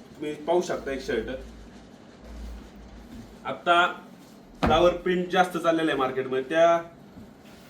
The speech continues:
त्यामुळं आम्ही वेगवेगळ्या प्रकारचे माल बनवले आहे. तुम्ही पाहू शकता ह्या जवळजवळ तुम्हाला दोन, तीन,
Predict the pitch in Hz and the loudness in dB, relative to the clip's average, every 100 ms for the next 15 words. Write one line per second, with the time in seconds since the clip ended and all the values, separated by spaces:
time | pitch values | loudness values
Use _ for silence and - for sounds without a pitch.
0 | - 170 170 175 175 156 156 160 160 165 | -10 0 2 2 0 -4 -4 -2 -2 -4
1 | 156 165 165 156 160 147 143 143 139 135 | -4 -4 -4 -4 -2 0 0 0 -2 -4
2 | 135 123 151 160 160 - 139 143 131 160 | -6 -6 -4 -4 -6 -8 -6 -6 -6 -6
3 | 175 180 185 185 180 165 160 160 160 - | -4 -2 -2 -2 -4 -4 0 -2 -2 -14
4 | - - - - - - - 139 147 151 | -20 -20 -20 -20 -20 -18 -8 -2 -2 -2
5 | - - - - - - 123 131 | -8 -18 -20 -20 -20 -16 -8 -8